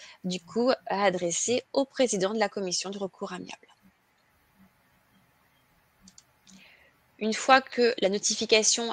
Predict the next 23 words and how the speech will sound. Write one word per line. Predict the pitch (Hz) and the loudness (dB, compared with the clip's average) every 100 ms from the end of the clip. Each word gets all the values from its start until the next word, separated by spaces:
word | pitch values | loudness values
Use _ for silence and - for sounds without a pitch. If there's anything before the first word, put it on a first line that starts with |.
| - | -4
elle | 180 | -2
est | 175 - | -2 -2
émise, | 220 214 269 370 196 - - | 0 2 4 4 2 -6 -16
ça | - 208 | -4 -2
signifie | 214 202 359 | 0 0 0
que | - | 2
le | 277 214 | 4 4
paiement | 220 185 180 285 - _ _ - | 4 2 0 -4 -8 _ _ -8
va | 208 269 | 4 4
pouvoir | 294 220 220 262 | 4 0 0 0
s'effectuer. | 226 - 202 - - - _ - - - - | -4 -4 -6 -6 -10 -14 _ -20 -20 -14 -4
Le | 190 | -2
paiement | - 247 240 | 4 6 6
de | 233 | 2
la | 202 180 | 6 6
retraite | 185 185 185 - 269 381 - - - | 4 0 -2 2 2 2 0 -4 0
est | 285 - | 0 2
émis | 247 226 254 | 0 2 2
le | 254 214 | 2 2
neuf | 214 247 - 226 | 2 0 0 -2
de | 190 | 4
chaque | - - 220 - | 6 6 2 -2
mois. | 196 | -8